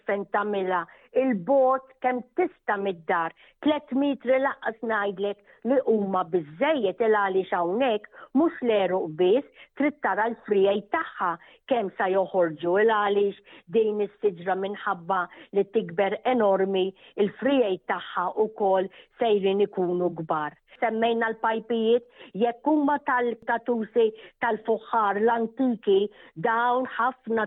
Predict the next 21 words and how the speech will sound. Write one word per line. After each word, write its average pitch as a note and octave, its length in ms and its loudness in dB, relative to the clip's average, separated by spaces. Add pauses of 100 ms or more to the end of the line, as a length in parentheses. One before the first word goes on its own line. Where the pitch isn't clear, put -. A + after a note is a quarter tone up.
trid G3+ 240 0
toqgħod G3 400 0
attent, F#3 480 -2 (320)
għax G3+ 240 -2
kol-, G#3 240 2
kull A3+ 160 2
ma A3 220 -2
jkun A#3 260 0
hemm A3+ 320 0
naqra G#3 320 -2
xaq - 320 -4 (140)
żgħir, B3 360 -2 (600)
l-er B3+ 420 4 (320)
tas-siġar A3 800 0
mhux A3 320 0
ta' A3 160 0
din G3+ 320 2
biss, B3 320 0
tafux A#3+ 400 0 (320)
tas-siġar A3 720 -2
kollu, G#3 480 0